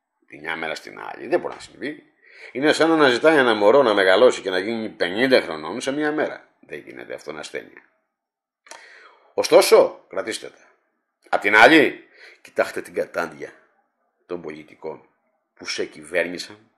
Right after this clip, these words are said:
Ο Αντώνης που υπόγραψε μνημόνιο μαζί με όλη τη Νέα Δημοκρατία, που εκεί μέσα ήταν η Μπακογιάννη, ο Κυριάκος, όλοι, όλοι, όλοι, όλοι, όλοι αυτοί που σήμερα τους βλέπεις στα κανάλια και σου ζητάνε ψήφο και θα σου λένε τι θα κάνουν,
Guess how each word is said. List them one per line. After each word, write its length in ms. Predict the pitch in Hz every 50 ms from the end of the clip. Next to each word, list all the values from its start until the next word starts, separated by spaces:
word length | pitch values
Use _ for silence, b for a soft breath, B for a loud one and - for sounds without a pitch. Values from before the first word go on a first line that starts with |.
| _ B B B B B B B B B
Ο 140 | _ 95 95
Αντώνης 260 | 95 92 120 123 117
που 80 | - -
υπόγραψε 380 | 107 - 117 123 120 - 123
μνημόνιο 400 | 113 101 98 104 117 131 131 120
μαζί 280 | 110 107 104 101 127 143
με 80 | 120
όλη 260 | 110 123 156 175 170 156
τη 140 | - 107
Νέα 160 | 104 104 101 98
Δημοκρατία, 540 | 95 92 90 82 85 78 - 80 82 80
που 100 | - -
εκεί 180 | 147 139 - 143
μέσα 220 | 151 165 160 -
ήταν 160 | 170 - 98 127
η 60 | 147
Μπακογιάννη, 920 | 147 160 147 - 151 151 143 147 _ 127 123 127 131 127 127 127 131 131
ο 60 | 123
Κυριάκος, 1200 | 123 _ - 131 123 117 _ - 98 98 110 120 120 117 - - 120 120 - - - - - _
όλοι, 400 | _ - 196 185 165 - - -
όλοι, 340 | 107 160 165 151 127 - 110
όλοι, 320 | 127 147 143 120 101 - -
όλοι, 280 | - 151 139 120 -
όλοι 200 | 104 147 160 151
αυτοί 200 | 147 - - 156
που 140 | 147 - -
σήμερα 500 | - - - - 165 170 151 131 110 104
τους 120 | - -
βλέπεις 160 | 95 120 139 -
στα 100 | - 127
κανάλια 460 | - 85 80 82 95 117 131 131 110
και 100 | - 92
σου 120 | 87 92
ζητάνε 280 | 87 78 107 120 120 92
ψήφο 540 | - - - - - 101 131 - 101 78 -
και 100 | - 87
θα 100 | - 85
σου 140 | - -
λένε 160 | 90 113 123 -
τι 100 | - -
θα 140 | - -
κάνουν, 600 | 110 - - - 127 139 135 110 95 107 131 156